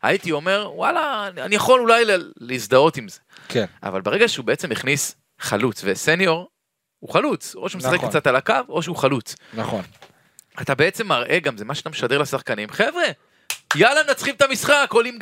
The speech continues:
Speaker 1: עולים למעלה, מנצחים את המשחק, אנחנו יכולים". עכשיו, אני, אני אוהב אומץ בדרך כלל, אבל פה זה לא היה אומץ בעיניי, כי העובדה היא, שוב, איך שהייתה החילוף, אמרתי, "חבר'ה, מה, הוא רוצה להפסיד את המשחק?" גם זה, באר שבע הכניסו הרבה שחקנים התקפיים, והיו יותר טריים ברגליים,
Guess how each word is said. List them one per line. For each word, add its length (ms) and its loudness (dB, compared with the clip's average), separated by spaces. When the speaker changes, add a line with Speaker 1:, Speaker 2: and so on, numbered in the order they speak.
Speaker 1:
עולים 300 4
למעלה, 300 4
מנצחים 280 -4
את 60 -2
המשחק, 400 0
אנחנו 260 -4
יכולים". 300 0
עכשיו, 200 0
אני, 200 -2
אני 240 0
אוהב 260 6
אומץ 260 -2
בדרך 320 0
כלל, 180 2
אבל 120 4
פה 140 0
זה 120 0
לא 100 6
היה 120 4
אומץ 320 -2
בעיניי, 320 4
כי 140 -2
העובדה 300 0
היא, 100 0
שוב, 240 -8
איך 140 4
שהייתה 340 0
החילוף, 260 -2
אמרתי, 180 -4
"חבר'ה, 280 -4
מה, 120 -4
הוא 100 -14
רוצה 140 -4
להפסיד 180 -6
את 60 -6
המשחק?" 320 0
גם 120 0
זה, 220 2
באר 160 -4
שבע 220 0
הכניסו 340 -6
הרבה 160 -6
שחקנים 520 -6
התקפיים, 460 -6
והיו 200 -2
יותר 240 0
טריים 320 -6
ברגליים, 580 0